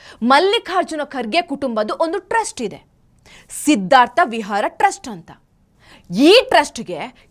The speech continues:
ಕೆ ಐ ಎ ಡಿ ಬಿ ಬರೋಬ್ಬರಿ ಐದು ಎಕರೆ ಜಮೀನನ್ನ ಕೊಟ್ಟಿದೆ. ಯಾವ ಲೆಕ್ಕದಲ್ಲಿ ಕೊಟ್ಟಿದೆ? ಎಸ್ ಸಿ ಕೋಟಾದ ಅಡಿಯಲ್ಲಿ ನಾಗರಿಕ ಸೌಲಭ್ಯಗಳಿಗೋಸ್ಕರ ಅಂತ ಮಂಜೂರು ಮಾಡಿದೆ. ಅಂದಹಾಗೆ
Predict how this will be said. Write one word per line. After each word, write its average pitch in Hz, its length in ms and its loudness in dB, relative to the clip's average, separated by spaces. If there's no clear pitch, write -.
ಕೆ 453 360 4
ಐ 370 140 6
ಎ 294 260 2
ಡಿ 262 180 -2
ಬಿ 180 300 -16
ಬರೋಬ್ಬರಿ 277 680 2
ಐದು 339 320 -2
ಎಕರೆ 262 320 -4
ಜಮೀನನ್ನ 226 540 -6
ಕೊಟ್ಟಿದೆ. 226 560 -6
ಯಾವ 247 320 6
ಲೆಕ್ಕದಲ್ಲಿ 330 420 -2
ಕೊಟ್ಟಿದೆ? 202 640 -10
ಎಸ್ - 360 4
ಸಿ 480 240 4
ಕೋಟಾದ 359 540 4
ಅಡಿಯಲ್ಲಿ 240 600 -6
ನಾಗರಿಕ 403 600 4
ಸೌಲಭ್ಯಗಳಿಗೋಸ್ಕರ 262 1000 0
ಅಂತ 240 240 -4
ಮಂಜೂರು 226 680 -6
ಮಾಡಿದೆ. 339 460 -6
ಅಂದಹಾಗೆ 302 520 -2